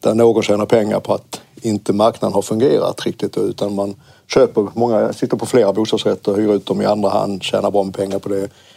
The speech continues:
Det är flera som sitter på flera hyreskontrakt. Så att hur många bostäder behövs det egentligen i Stockholm? Det är en, det är en, eh,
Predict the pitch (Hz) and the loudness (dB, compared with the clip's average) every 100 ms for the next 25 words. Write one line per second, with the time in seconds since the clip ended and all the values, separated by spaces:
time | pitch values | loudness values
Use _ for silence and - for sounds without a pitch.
0 | _ _ 104 - 113 107 101 104 101 92 | _ _ -6 2 2 2 -2 -4 -4 -2
1 | 113 101 95 107 110 - 98 98 95 - | 0 0 0 -2 -2 -4 -6 -4 -6 -6
2 | 98 - _ _ _ _ _ _ - 120 | -10 -10 _ _ _ _ _ _ -2 2
3 | 120 123 123 - 127 113 117 123 117 - | 4 4 4 4 4 4 6 6 4 4
4 | 123 110 143 180 160 113 107 101 - _ | 2 4 2 2 0 0 0 -4 -8 _
5 | 151 110 - 113 - - 101 117 120 117 | -8 -6 -2 -2 0 -2 0 0 0 0
6 | - - - 60 58 57 - 101 | 0 0 0 0 2 2 0 -4